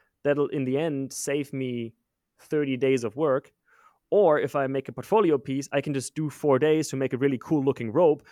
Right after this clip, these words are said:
because I'm only making one and I don't really care about reproducing that same result forty times." Um, and so I think in a production mindset, suddenly Blender is, is a very open platform where you can integrate tools into it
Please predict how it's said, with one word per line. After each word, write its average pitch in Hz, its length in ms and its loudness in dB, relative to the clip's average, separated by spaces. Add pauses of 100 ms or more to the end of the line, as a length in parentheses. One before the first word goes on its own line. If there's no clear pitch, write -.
because 139 180 -4
I'm 139 80 0
only 151 200 2
making 143 340 0
one 101 240 -8
and 135 160 -4
I 135 40 0
don't 151 220 0
really 139 320 2
care 131 520 -2 (260)
about 127 380 -2
reproducing 135 720 -4
that - 140 -8
same 131 220 -4
result 123 400 0
forty 101 320 -8
times." 120 480 -10 (400)
Um, 123 540 -6 (240)
and 139 160 -6
so 143 120 -2
I 127 60 0
think 139 240 -8
in 143 80 -4
a 120 60 -6
production 165 480 -4
mindset, 127 480 -8
suddenly 127 500 -6 (300)
Blender 156 360 -2
is, 127 220 -8 (120)
is 127 120 -8
a 127 60 -4
very 147 480 -4
open 147 320 -4
platform 127 720 -6
where 123 100 -4
you 143 240 -6
can 131 640 -6 (460)
integrate 156 600 0
tools 147 460 -4
into 170 360 -4
it 120 180 -2